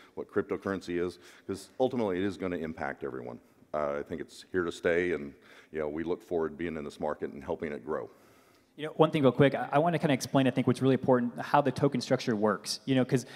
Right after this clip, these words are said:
Speaker 2: during the private sale, we're selling out four hundred million tokens, right? Is that
Speaker 1: Right.
Speaker 2: right?
Speaker 1: Yep.
Speaker 2: And what happens is once those are sold, as a person then, once the marketplace opens,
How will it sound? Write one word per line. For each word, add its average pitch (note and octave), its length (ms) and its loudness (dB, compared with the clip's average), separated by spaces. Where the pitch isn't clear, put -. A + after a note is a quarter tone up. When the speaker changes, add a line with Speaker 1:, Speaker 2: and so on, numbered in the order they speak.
Speaker 2:
during F3+ 140 6
the F#3 80 4
private D3 240 6
sale, B2 120 6
we're A#2+ 80 6
selling C3 220 2
out G#2+ 120 2
four C3+ 140 6
hundred C#3+ 120 2
million A#2 220 2
tokens, F#2 380 -2
right? A2 220 4
Is A#2 100 -4
that A2+ 120 6
Speaker 1:
Right. A#2 180 6
Speaker 2:
right? - 100 -16
Speaker 1:
Yep. B2+ 160 6
Speaker 2:
And B2 180 0
what C3 160 4
happens D3+ 380 2
is A2+ 80 0
once E3 200 0
those F3+ 100 6
are A#2 100 4
sold, C#3 460 6
as C#3 140 6
a C3 40 2
person F#3+ 360 2
then, D3 400 2
once D#3 180 4
the D#3 60 0
marketplace D#3 400 2
opens, G#2+ 420 0